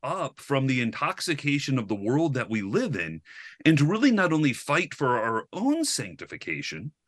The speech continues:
but that of our children, our family, and our enemies as well. This is one of the areas that I need to really grow in,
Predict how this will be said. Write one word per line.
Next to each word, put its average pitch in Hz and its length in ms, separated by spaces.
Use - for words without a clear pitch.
but 113 120
that 160 160
of 160 80
our 147 120
children, 185 560
our 127 100
family, 156 600
and 143 340
our 127 240
enemies 139 480
as 98 120
well. 101 380
This 165 300
is 165 120
one 160 160
of 151 60
the 135 80
areas 135 280
that 113 160
I 156 220
need 147 260
to 113 160
really 113 180
grow 98 340
in, 87 260